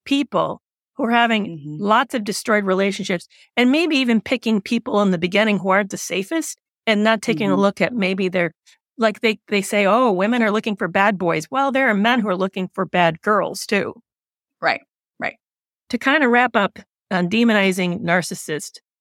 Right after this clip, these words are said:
Speaker 1: I'd love to know k-, kinda what your final thought on it is, and I'll offer mine.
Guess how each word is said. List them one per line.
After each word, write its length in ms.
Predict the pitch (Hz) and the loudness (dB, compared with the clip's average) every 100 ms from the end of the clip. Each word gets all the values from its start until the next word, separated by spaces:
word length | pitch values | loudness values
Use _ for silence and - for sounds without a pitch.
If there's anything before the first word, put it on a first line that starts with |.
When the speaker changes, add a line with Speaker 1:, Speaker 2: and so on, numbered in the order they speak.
| _ _ _ | _ _ _
Speaker 1:
I'd 160 | 196 190 | -4 2
love 200 | 220 202 | 0 2
to 80 | 208 | 2
know 240 | 196 180 | 2 2
k-, 160 | - - | -2 -6
kinda 220 | - 196 | -2 0
what 140 | 180 - | 0 -2
your 140 | 190 | -4
final 400 | - 185 190 170 | -2 0 2 0
thought 220 | - 175 175 | 2 2 4
on 140 | 160 | 2
it 120 | 156 160 | 0 0
is, 260 | 165 156 | -2 -2
and 160 | - 175 | -6 -2
I'll 240 | 175 170 - | -2 -2 -2
offer 300 | 190 170 175 | -2 0 -2
mine. 520 | 165 156 165 165 185 | -2 -2 -4 -6 -8